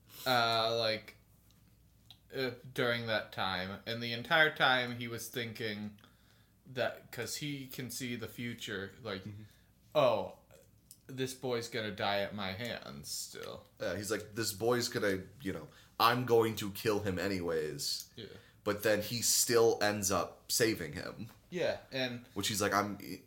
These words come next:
Speaker 2: he compared himself to Reiner at that moment, 'cause Reiner did a lot of that.
Speaker 1: Yeah.
Speaker 2: Where he had the weird split personality thing.
Speaker 1: Yeah. And then we, you know, we watched the boy and his brother die,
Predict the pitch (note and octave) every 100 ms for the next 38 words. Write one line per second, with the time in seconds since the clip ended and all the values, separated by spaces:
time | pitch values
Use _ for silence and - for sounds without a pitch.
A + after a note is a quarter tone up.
0 | - G#2+ G#2+ G2 B2 B2+ B2+ A#2+ G#2 G2
1 | F2 F2 G2+ A2 G#2+ A#2 A2+ A2+ A2+ -
2 | G2+ E2+ A2 A#2+ B2+ C#3+ C#3+ C#3+ D#3+ D3+
3 | D#3 D#3+ - C3+ A2 B1 - - G#2+ A2
4 | G2+ G2+ G#2 G2 - G#2 - G#2+ G2 F#2+
5 | F2+ F#2 G#2+ A2 A2 G#2+ - _ _ _
6 | D#3+ A#2+ - - - - - E3 F3 F#3+
7 | F#3+ F#3 F3 - D3+ C#3+ B2+ - - -
8 | _ C#3+ C#3 C3+ B2 A#2+ - - - A#2+
9 | B2 A2 G#2+ G#2 G2 G#2 G2 G#2+ G2 E2+
10 | F#2 - _ D3+ D#3 D3 C#3+ C#3